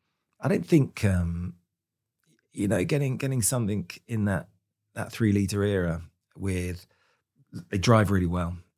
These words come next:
um, get, get the right car, um, got enough performance if that's what you're happy with. And, and just as an original spec car, um, you know, I think they, they, they offer really good value for money.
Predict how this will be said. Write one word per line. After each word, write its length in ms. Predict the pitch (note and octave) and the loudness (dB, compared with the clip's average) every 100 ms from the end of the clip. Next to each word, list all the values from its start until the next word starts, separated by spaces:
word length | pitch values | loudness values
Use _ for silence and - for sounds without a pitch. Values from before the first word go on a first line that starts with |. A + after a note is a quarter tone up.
| - | -8
um, 380 | F#2 E2+ F2 F#2+ | -6 -4 -6 -6
get, 180 | B2+ | -6
get 140 | A#2+ G2+ | -4 -2
the 60 | |
right 220 | F#2+ F2+ - | -2 -2 -4
car, 400 | F2 E2+ F#2+ - | -8 -8 -14 -14
um, 680 | G2 F2+ F2+ F2+ F#2 F#2 - - - _ | -6 -4 -4 -6 -8 -8 -10 -16 -20 _
got 160 | F#2+ G2 | -2 0
enough 220 | F#2+ F2+ | 2 -2
performance 560 | - - G#2 G2+ A2+ - | -8 -8 -4 -4 -2 -4
if 80 | F2 | -4
that's 220 | E2 - | -10 -8
what 80 | D#2 | -6
you're 80 | |
happy 160 | F2+ E2+ | -6 -6
with. 200 | F#2 F2 _ _ _ | -8 -8 _ _ _
And, 140 | G#2 G#2 | -6 -2
and 200 | A#2+ G#2+ | 0 2
just 220 | A#2 - | 2 2
as 120 | B2+ G#2+ | 2 2
an 100 | G#2 | 2
original 460 | G#2+ B2+ A2+ G2 | 2 2 2 0
spec 340 | E2+ F2+ D2+ - | 0 -2 -8 -6
car, 300 | E2+ D2 - _ _ _ _ G#2+ | -6 -6 -12 _ _ _ _ -4
um, 440 | G2+ G2+ G2+ - - | -2 0 -2 -4 -6
you 120 | B2+ | -4
know, 100 | G2+ | -4
I 20 | |
think 200 | A2 - | -4 -4
they, 160 | F2+ F#2 - - | -2 -4 -6 -14
they, 140 | A2 | -10
they 220 | - A2+ A2 | -8 -6 -4
offer 240 | A2 F#2+ E2+ _ _ _ | -6 -8 -12 _ _ _
really 300 | A#2+ B2 G#2 | 4 6 6
good 160 | F#2 F2+ | 2 -2
value 280 | F#2 F2+ E2+ | -4 -6 -10
for 140 | G2 | -8
money. 340 | F#2+ F#2 - | -8 -6 -10